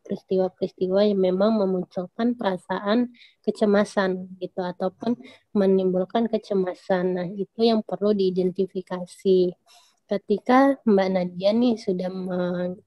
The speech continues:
mengidentifikasi apa penyebabnya, jadi kan tahu nih akarnya kenapa.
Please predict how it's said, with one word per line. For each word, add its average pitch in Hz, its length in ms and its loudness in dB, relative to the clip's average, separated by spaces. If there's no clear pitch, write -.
mengidentifikasi 190 1400 0
apa 208 320 0
penyebabnya, 202 960 0
jadi 196 320 -4
kan 254 240 -2
tahu 226 320 2
nih 240 160 -10
akarnya 190 760 -2
kenapa. 180 800 0